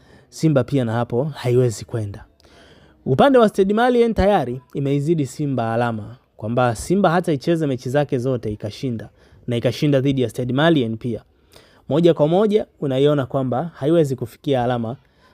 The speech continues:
za Stade Malien. Kwa hiyo, hii hapa sio tu kimahesabu, hata kiuhalisia. Mpaka kufikia hapo,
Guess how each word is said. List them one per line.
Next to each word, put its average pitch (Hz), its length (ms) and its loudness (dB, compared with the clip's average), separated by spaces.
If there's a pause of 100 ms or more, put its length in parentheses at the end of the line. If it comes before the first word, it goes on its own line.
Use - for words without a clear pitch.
za - 160 -6
Stade 113 300 0
Malien. 104 380 -4 (580)
Kwa 127 100 4
hiyo, 208 340 6 (340)
hii 214 220 2
hapa 185 580 2
sio - 400 0
tu 170 200 -8
kimahesabu, 123 1080 -4
hata 143 320 -2
kiuhalisia. 117 880 -2 (600)
Mpaka 190 300 4
kufikia 135 500 -2
hapo, 131 400 0